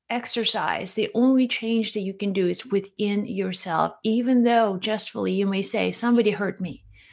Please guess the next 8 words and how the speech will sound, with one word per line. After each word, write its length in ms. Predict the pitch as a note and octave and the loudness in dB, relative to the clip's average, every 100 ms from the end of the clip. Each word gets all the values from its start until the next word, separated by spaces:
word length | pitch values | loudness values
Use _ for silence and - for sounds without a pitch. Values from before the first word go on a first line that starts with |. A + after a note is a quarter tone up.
| - - - _ - | -20 -20 -20 _ 4
I 120 | A3+ | 8
didn't 220 | C4+ A3+ | 8 8
do 200 | A3 B3 | 8 6
anything. 600 | B3+ A#3+ A3 G#3 E3 F3+ - | 8 8 6 2 -2 -2 0
I 160 | G#3 | 0
was, 380 | G#3 G3+ F#3+ - - | 2 0 0 -6 -6
I 180 | F#3+ | -4
was 420 | F#3 E3+ - - | -2 -4 -6 -10